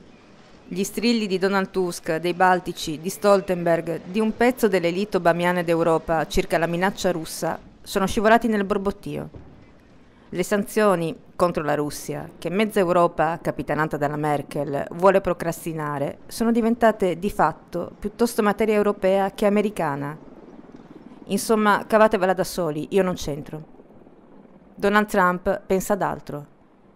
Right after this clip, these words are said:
a evitare l'impeachment. Tant'è che fin dal viaggio di ritorno in patria,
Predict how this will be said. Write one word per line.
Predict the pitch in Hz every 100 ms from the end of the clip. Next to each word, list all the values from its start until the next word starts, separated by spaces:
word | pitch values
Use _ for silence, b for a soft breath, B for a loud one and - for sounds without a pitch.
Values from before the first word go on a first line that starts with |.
| _ _ -
a | 175
evitare | 170 170 180 175
l'impeachment. | 175 - 147 - 143 139 - 147 - - - 247 240 233 220 - - - - -
Tant'è | 196 - 185 156
che | -
fin | 175 208
dal | 185
viaggio | 170 170 170
di | 160
ritorno | 156 165 156
in | 143
patria, | 156 143 160